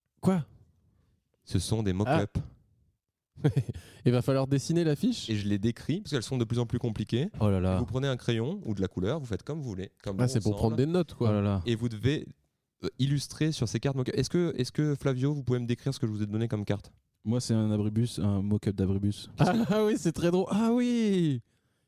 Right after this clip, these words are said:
Speaker 1: Eh ben moi, c'est un, un, un cadre.
Speaker 2: Ouais, qu'est-ce que c'est qu'un mock-up ?
Speaker 1: <laughs>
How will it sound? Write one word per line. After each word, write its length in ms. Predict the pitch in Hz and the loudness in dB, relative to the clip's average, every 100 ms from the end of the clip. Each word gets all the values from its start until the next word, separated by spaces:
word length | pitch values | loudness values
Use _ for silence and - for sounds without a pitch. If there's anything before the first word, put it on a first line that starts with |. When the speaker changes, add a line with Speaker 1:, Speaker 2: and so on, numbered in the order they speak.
| _ | _
Speaker 1:
Eh 60 | 117 | 2
ben 120 | 117 | 2
moi, 160 | 117 151 | 2 0
c'est 500 | - 117 104 101 101 | 2 2 4 2 2
un, 300 | 98 98 101 | 2 2 0
un, 400 | 104 98 92 92 - | 0 0 0 -2 -2
un 140 | 92 | -2
cadre. 420 | - 147 190 92 92 | 0 0 0 -2 -2
Speaker 2:
Ouais, 240 | 95 143 | -4 -4
qu'est-ce 180 | - 170 | -8 -8
que 80 | 151 | -6
c'est 140 | 151 | -4
qu'un 100 | 143 | -4
mock-up ? 320 | 120 110 135 - - _ _ _ _ _ _ _ | -4 -2 -4 -8 -20 _ _ _ _ _ _ _
Speaker 1:
<laughs> 60 | - | -18